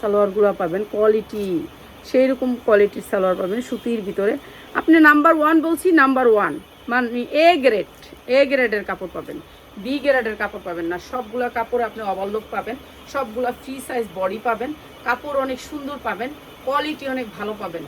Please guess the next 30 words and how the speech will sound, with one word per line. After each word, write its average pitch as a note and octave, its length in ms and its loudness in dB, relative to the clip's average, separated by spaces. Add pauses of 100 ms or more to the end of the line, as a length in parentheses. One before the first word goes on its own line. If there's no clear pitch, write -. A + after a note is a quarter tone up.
(240)
প্রাইস C4 300 0
হচ্ছে A#3+ 180 -14
গিয়ে B3+ 120 0
মাত্র A#3 360 -2
আটশো A3+ 380 -4
পঞ্চাশ। A#3+ 440 -4 (400)
যারা G#3+ 180 -4
এক A#3+ 120 0 (120)
পিস C4 200 -8
দুই A#3 160 -10
পিস B3 180 -10
নেবেন A#3+ 280 -8
তারা G#3 160 -8
ওয়েট A3 240 -2 (100)
করবেন, B3 280 -4
যে G#3+ 260 0
ডিজাইনটা G#3+ 380 -6
বেশি A3 300 -2
আছে D4+ 280 -6 (320)
ওই A#3 140 6
ডিজাইনটা A3 420 -6
লাইভ G3+ 340 -4 (120)
আপনাদের G#3 340 -10
এক G3+ 180 -6
পিস G#3+ 160 -10
দুই G3 140 -12
পিসের G3 240 -14
জন্য F#3+ 280 -8
করে A#3+ 180 0
দিব। E3 120 -8